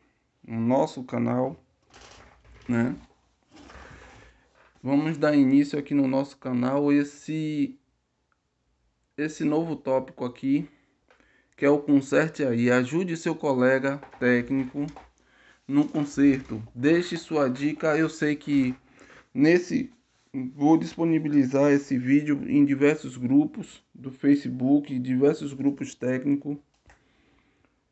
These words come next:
Quem souber ou quem já pegou esse tipo de defeito aí nessa, nessa,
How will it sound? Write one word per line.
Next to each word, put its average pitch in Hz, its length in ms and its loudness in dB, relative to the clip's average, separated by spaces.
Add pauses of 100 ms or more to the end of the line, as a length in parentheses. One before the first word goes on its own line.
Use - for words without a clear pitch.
Quem 180 220 0
souber 156 580 4
ou 151 80 4
quem 170 220 -2
já 170 160 0
pegou 147 760 2 (1800)
esse 143 320 -2
tipo - 300 -6
de 147 100 -2
defeito 143 640 0
aí 139 180 0
nessa, 131 640 0 (2250)
nessa, 131 800 0